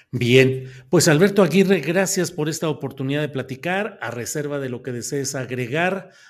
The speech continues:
aprecio mucho que nos hayas dado la información y el contexto de estos dos actos, eh, de corte religioso, pero sin duda, pues,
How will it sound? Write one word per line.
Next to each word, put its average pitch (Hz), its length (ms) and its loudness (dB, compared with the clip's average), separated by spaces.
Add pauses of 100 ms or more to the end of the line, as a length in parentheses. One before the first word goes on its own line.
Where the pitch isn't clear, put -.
aprecio 131 400 -8
mucho 120 280 -8
que 110 100 -12
nos 104 180 -12
hayas 113 220 -6
dado 113 420 -4 (300)
la 107 160 -6
información 117 1200 -4
y 151 420 -4
el 117 200 -12
contexto 131 760 -8 (300)
de 113 200 -2
estos 120 360 -4
dos 117 380 -2
actos, 127 680 -2
eh, 110 300 -2 (380)
de 120 140 -2
corte 147 300 0
religioso, 175 680 -4
pero 143 180 -6
sin 117 200 -8
duda, 127 300 -4
pues, - 400 -6